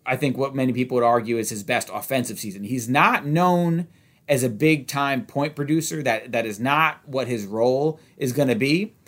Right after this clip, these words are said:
But he's got thirty-five plus points this season, on pace for around fifty.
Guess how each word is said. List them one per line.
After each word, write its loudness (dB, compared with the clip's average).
But 6
he's 6
got 4
thirty-five 2
plus 2
points -4
this -4
season, -4
on -6
pace 0
for -4
around -2
fifty. -6